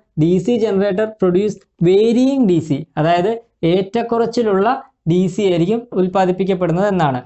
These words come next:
അതിന്റെ ഗ്രാഫിക്കൽ റെപ്രസെന്റേഷൻ നമ്മൾ പഠിച്ചതാണ്, ഇങ്ങനെയായിരിക്കും കിട്ടുന്നത്. പത്താമത്തെ ക്വസ്റ്റ്യന്റെ ബി പാർട്ടിൽ നമ്മൾ ഇതുവരെ പഠിച്ചിട്ടില്ലാത്ത ഒരു കാര്യമാണ് ചോദിച്ചിരിക്കുന്നത്. അവർ പറയുന്നത്,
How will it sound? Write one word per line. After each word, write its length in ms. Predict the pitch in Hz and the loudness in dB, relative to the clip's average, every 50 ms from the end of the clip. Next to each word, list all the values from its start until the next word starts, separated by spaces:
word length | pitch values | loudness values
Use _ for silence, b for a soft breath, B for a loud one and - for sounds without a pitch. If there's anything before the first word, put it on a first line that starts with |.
| - - | -6 -4
അതിന്റെ 240 | 156 160 175 185 202 | -2 0 0 0 0
ഗ്രാഫിക്കൽ 580 | 185 180 175 170 170 170 - 208 196 233 226 214 | 0 0 0 0 -2 -2 -4 -4 -2 -2 0 0
റെപ്രസെന്റേഷൻ 640 | 202 190 - 196 185 202 190 196 196 170 220 233 | -2 -2 -2 -4 -4 -4 -4 -4 -4 -4 -4 -4
നമ്മൾ 200 | 226 208 202 202 | -4 -6 -6 -6
പഠിച്ചതാണ്, 540 | 202 202 180 175 - 190 185 175 180 196 214 - _ _ _ - | -6 -6 -6 -4 -4 -2 -2 -2 -2 -4 -8 -12 _ _ _ -2
ഇങ്ങനെയായിരിക്കും 520 | 165 180 196 208 190 180 160 151 170 202 | -2 0 0 0 0 0 0 0 0 0
കിട്ടുന്നത്. 400 | 208 214 - 170 147 131 120 - - - | 0 -2 -2 -4 -4 -6 -8 -12 -6 -4
പത്താമത്തെ 480 | 180 185 190 - 240 254 262 262 - 285 | -4 -4 -2 -2 -2 -2 0 0 -2 -2
ക്വസ്റ്റ്യന്റെ 580 | 277 254 180 - - 185 165 156 156 190 214 - - 156 | 0 0 -2 -2 -2 -2 0 0 0 -2 -4 -4 -4 -2
ബി 240 | 175 220 240 - - | 0 0 -2 -2 -2
പാർട്ടിൽ 540 | 185 147 135 - - - 151 185 226 233 - _ - | 0 0 0 -2 -2 -2 -2 -2 -2 -4 -6 _ -2
നമ്മൾ 140 | 180 196 | 0 0
ഇതുവരെ 300 | 190 180 185 202 226 233 | 2 2 2 2 2 0
പഠിച്ചിട്ടില്ലാത്ത 720 | 240 240 233 196 180 165 - 220 196 220 220 226 220 226 | 0 0 0 0 0 0 -2 -2 -2 0 0 0 0 -2
ഒരു 240 | 247 233 202 185 190 | -2 -2 0 -2 0
കാര്യമാണ് 640 | 190 - 185 175 175 175 190 190 185 180 180 214 208 | 0 -2 -2 -2 -2 -2 -2 -2 -2 -4 -4 -4 -6
ചോദിച്ചിരിക്കുന്നത്. 720 | - 170 165 165 160 165 170 165 160 165 160 156 170 202 - - | -6 -6 -6 -6 -8 -6 -6 -6 -4 -4 -4 -4 -4 -4 -2 -2
അവർ 220 | 175 220 247 240 | 0 0 0 2
പറയുന്നത്, 520 | 254 240 226 226 214 190 170 185 - - | 2 2 2 2 2 2 2 2 0 0